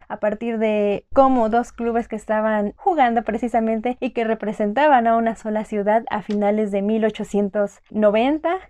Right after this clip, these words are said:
y esta época del siglo diecinueve, al final decidieron fusionarse y crear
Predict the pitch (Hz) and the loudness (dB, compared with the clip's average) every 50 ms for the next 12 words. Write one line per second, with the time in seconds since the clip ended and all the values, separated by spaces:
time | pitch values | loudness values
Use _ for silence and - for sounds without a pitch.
0 | _ _ _ - 247 226 - 254 240 - - - 226 220 226 226 - 240 - 214 | _ _ _ -12 -12 -10 -6 -6 -8 -4 -2 -2 0 0 0 -2 -4 -4 -2 0
1 | 202 202 202 196 - 226 208 220 220 220 214 214 208 208 - 277 294 320 277 247 | 0 0 -2 -4 -4 -6 -4 -2 -2 -2 -2 -4 -4 -4 -4 -2 0 0 0 0
2 | 285 339 _ - - 220 220 220 - 226 220 226 240 247 233 220 226 226 240 226 | -2 -4 _ -6 -4 -4 -2 -2 -2 0 2 2 2 2 0 -2 -2 -2 -2 -2
3 | 220 226 226 240 233 311 311 311 349 359 330 311 277 269 - 339 330 - - 247 | 0 0 0 0 -2 -4 -4 -4 -4 -4 -2 -2 -2 -2 -2 -4 -6 -4 -6 -6
4 | - _ - 214 214 214 220 233 262 302 | -6 _ -6 -4 0 2 2 2 2 0